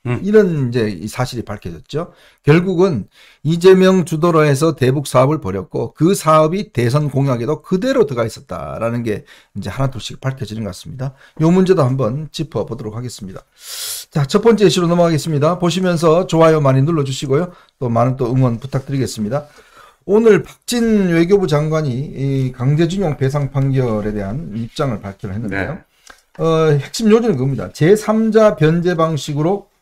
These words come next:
Speaker 2: 어, 해-, 해결하겠다.
Speaker 1: 네.
Speaker 2: 그러니까 이 결국 취지는 대한민국이 그동안 국격이 높아졌기 때문에 이제 우리나라에 재단이 있습니다. 이 재단에서 국내에서 지난 그 입국,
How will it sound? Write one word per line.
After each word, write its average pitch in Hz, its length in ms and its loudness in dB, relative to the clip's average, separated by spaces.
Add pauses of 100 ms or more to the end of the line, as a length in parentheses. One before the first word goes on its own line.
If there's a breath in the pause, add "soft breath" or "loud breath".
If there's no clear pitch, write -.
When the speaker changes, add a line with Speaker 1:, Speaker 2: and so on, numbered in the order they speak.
Speaker 2:
어, 120 160 -6
해-, 120 280 -6
해결하겠다. 120 580 -4 (180)
Speaker 1:
네. 95 140 -10
Speaker 2:
그러니까 139 480 -2
이 143 600 -2 (160)
결국 151 240 -2
취지는 170 540 -4 (320 soft breath)
대한민국이 165 520 2
그동안 131 300 -2
국격이 151 400 -2
높아졌기 131 500 -2
때문에 120 600 -6 (160)
이제 135 480 0 (340 loud breath)
우리나라에 147 580 2
재단이 113 380 0
있습니다. 98 520 -10
이 170 280 -6
재단에서 131 880 -2
국내에서 165 920 -2
지난 156 460 -2 (300 soft breath)
그 131 460 2
입국, 151 500 -10